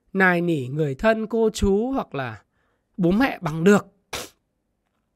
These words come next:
Như một đứa trẻ đòi đồ chơi để mua cho bằng được, đấy là những bạn thanh niên.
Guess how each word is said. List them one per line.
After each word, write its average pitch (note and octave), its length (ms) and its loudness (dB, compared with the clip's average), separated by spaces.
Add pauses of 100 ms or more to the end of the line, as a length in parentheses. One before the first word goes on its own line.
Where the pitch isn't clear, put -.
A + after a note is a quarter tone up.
(540)
Như C4+ 180 2
một G#3 180 2
đứa G#3 180 4
trẻ F3 240 0
đòi D3 260 0
đồ C3+ 140 -2
chơi F#3+ 300 4 (1000)
để F#3 160 4
mua A#3 220 6
cho C4 100 0
bằng F3 220 0
được, E3 220 2
đấy G#3+ 120 -4
là A#3+ 80 -2
những A#3+ 100 -6
bạn A#3+ 140 -2
thanh G#3+ 160 -2
niên. A#3 180 4